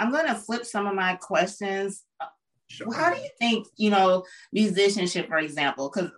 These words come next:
Speaker 2: like I said, I'm gonna touch on some of the people that you've opened for and worked for.
Speaker 1: Mm-hmm.
Speaker 2: One that stands out particular for me is Bruno Mars, 'cause Bruno, he sings, he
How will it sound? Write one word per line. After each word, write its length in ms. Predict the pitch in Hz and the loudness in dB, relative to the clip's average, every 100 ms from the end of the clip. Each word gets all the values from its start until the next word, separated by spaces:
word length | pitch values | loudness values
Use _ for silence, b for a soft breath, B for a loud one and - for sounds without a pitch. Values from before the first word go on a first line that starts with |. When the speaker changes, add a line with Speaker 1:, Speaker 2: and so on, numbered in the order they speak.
| - | -2
Speaker 2:
like 200 | 170 175 | 0 0
I 20 | |
said, 160 | 185 | 0
I'm 80 | 165 | -2
gonna 280 | 170 185 208 | 0 0 0
touch 260 | 208 180 - | 0 0 0
on 200 | 175 170 | -4 -4
some 220 | 175 160 | -4 -4
of 80 | 165 | -4
the 80 | 165 | -4
people 240 | 175 156 | -6 -4
that 240 | 156 156 151 | -2 -4 -6
you've 120 | 160 147 | -8 -6
opened 300 | 156 160 - | -6 -8 -4
for 100 | 160 | -2
and 180 | 165 147 | -2 0
worked 260 | 143 151 | -2 -2
for. 420 | - 143 147 151 - b b 131 | -6 0 0 0 -4 b b 4
Speaker 1:
Mm-hmm. 80 | |
Speaker 2:
One 140 | 131 131 | 8 8
that 180 | 151 147 | 4 0
stands 300 | 156 147 143 | -8 -2 2
out 180 | 135 | 2
particular 580 | - - 151 143 139 135 - - | 0 -8 -6 -2 -2 -4 -12 -10
for 120 | 156 | -4
me 240 | 151 160 | -2 0
is 100 | 147 | 0
Bruno 380 | 131 151 147 139 | -2 -6 -4 -2
Mars, 360 | 135 135 170 135 | 2 4 4 2
'cause 200 | 135 135 | -6 -10
Bruno, 540 | - 143 147 135 131 | -6 -4 0 0 0
he 180 | 143 139 | -4 -10
sings, 640 | - - 147 147 143 135 | -8 -4 0 2 2 2
he 260 | 139 131 123 | -2 -6 -6